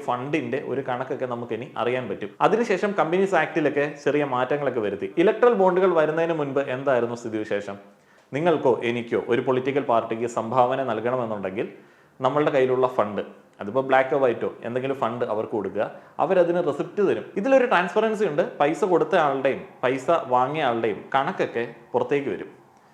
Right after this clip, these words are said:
ഈ ഒരു ട്രാൻസ്പെറൻസിയിൽ വേറൊരു പ്രശ്നം ഉണ്ടായിരുന്നു,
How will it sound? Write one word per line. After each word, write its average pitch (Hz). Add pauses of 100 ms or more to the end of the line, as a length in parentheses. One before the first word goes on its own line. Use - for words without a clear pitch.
(440)
ഈ 196
ഒരു 254
ട്രാൻസ്പെറൻസിയിൽ 190 (220)
വേറൊരു 180
പ്രശ്നം 156
ഉണ്ടായിരുന്നു, 101